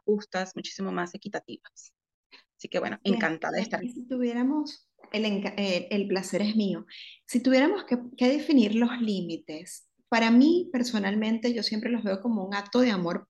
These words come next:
Speaker 2: propio. Sé que son mucho más, pero tú que eres especialista en la materia y de hecho tiene un ebook acerca de límites del que luego les vamos a hablar,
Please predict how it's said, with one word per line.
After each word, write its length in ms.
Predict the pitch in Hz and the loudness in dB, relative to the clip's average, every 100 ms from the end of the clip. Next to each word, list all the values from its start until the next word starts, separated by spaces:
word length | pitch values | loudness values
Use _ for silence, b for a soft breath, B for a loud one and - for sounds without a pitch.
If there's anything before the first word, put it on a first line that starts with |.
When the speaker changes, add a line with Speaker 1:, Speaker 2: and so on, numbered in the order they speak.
| _ | _
Speaker 2:
propio. 560 | - 185 170 147 160 185 | 0 2 2 -2 -6 -6
Sé 220 | - 196 | -4 -4
que 120 | 196 214 | 0 0
son 200 | 240 220 | 2 4
mucho 400 | 220 220 - 208 | 4 2 0 0
más, 340 | 185 175 - B B B - | -2 -4 -10 B B B -2
pero 220 | 214 214 | 0 2
tú 100 | 233 | 2
que 120 | 247 | 2
eres 200 | 277 262 | 4 2
especialista 640 | 247 269 247 240 196 - | 0 0 0 0 -2 0
en 60 | 233 | 4
la 80 | 247 | 4
materia 600 | 185 - 196 185 180 175 | 4 0 -2 0 0 -2
y 100 | 208 | -2
de 120 | 190 | -2
hecho 240 | 175 - 208 | -2 -6 -2
tiene 260 | 214 254 | 2 4
un 160 | 262 220 | 4 4
ebook 360 | 240 208 - - _ - | 4 2 -4 -14 _ -12
acerca 400 | 196 190 202 175 | -10 -8 -6 -4
de 60 | |
límites 360 | 170 185 180 208 | -2 -2 -2 -2
del 160 | 208 202 | -2 -2
que 80 | |
luego 220 | 180 165 165 | -2 -2 -2
les 180 | 190 | -4
vamos 260 | 175 165 180 | -6 -10 -8
a 60 | 185 | -4
hablar, 380 | 165 170 160 | -2 -2 -2